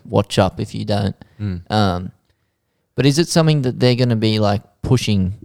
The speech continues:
Speaker 1: people to get. Like, LeBron's only gonna be here for another two years, guys. Like, you gotta, <laughs> if you wanna play with him, it's gonna be here.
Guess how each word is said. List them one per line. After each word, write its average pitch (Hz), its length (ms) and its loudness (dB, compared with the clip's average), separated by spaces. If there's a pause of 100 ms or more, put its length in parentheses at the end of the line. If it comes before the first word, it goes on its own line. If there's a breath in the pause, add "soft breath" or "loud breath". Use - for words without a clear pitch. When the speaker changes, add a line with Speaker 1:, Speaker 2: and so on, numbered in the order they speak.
(260)
Speaker 1:
people 104 280 0
to 92 80 -10
get. 90 340 -6
Like, - 260 -10
LeBron's 110 540 -2
only 127 180 -8
gonna 123 200 -6
be 127 240 -6
here 123 120 -8
for - 140 -16
another 113 220 -10
two 127 180 -4
years, 123 320 2
guys. 104 340 2
Like, 95 180 -6
you 110 100 -8
gotta, 113 200 0 (140)
<laughs> - 160 -8
if 131 100 -6
you 139 140 4
wanna 151 160 4
play 127 260 0
with 123 160 0
him, 104 140 -2
it's - 120 -10
gonna 104 200 2
be 98 120 0
here. 98 280 0